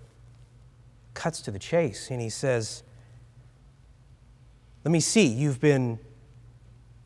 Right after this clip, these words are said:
saved for eternity, left here as an ambassador, and created for worship. Are you perhaps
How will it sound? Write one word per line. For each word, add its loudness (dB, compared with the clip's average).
saved 4
for 2
eternity, 2
left 6
here 6
as 6
an 6
ambassador, 6
and -4
created 6
for 2
worship. 4
Are 4
you 0
perhaps 2